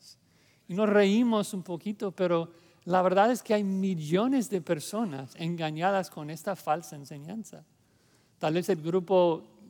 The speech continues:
que está creciendo más en nuestros tiempos son los pentecostales de solo Jesús, que dicen que Jesús es Padre, es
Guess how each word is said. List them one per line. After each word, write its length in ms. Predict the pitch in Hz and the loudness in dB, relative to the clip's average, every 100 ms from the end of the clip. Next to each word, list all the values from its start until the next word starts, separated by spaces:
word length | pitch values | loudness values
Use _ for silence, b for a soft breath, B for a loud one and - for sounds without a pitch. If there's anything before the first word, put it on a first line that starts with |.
| - - | -20 -16
que 140 | - 160 | -6 -4
está 240 | - 185 | 2 0
creciendo 640 | - 190 175 - 202 190 | 2 2 2 0 0 -2
más 340 | 165 170 196 - | 0 2 2 0
en 80 | 180 | -8
nuestros 320 | 175 170 160 | -8 -8 -10
tiempos 520 | 180 214 196 160 - b b | -6 -8 -6 -12 -14 b b
son 180 | - 170 | -6 -2
los 140 | 180 | -4
pentecostales 760 | - 170 175 170 170 165 170 165 | -4 -4 -2 -4 0 2 2 0
de 100 | 175 | -4
solo 340 | - 151 156 | -4 -4 -2
Jesús, 520 | 160 165 - 262 220 | -4 -6 -6 -8 -8
que 140 | - 151 | -4 -2
dicen 300 | 151 170 160 | -2 -4 -4
que 140 | 170 | -4
Jesús 420 | 151 156 - 190 - b b | -4 -6 -6 -8 -10 b b
es 280 | 175 226 - | 6 6 6
Padre, 540 | - 143 143 131 131 - | -6 -4 -2 -4 -4 4
es 420 | 180 214 175 | 4 4 0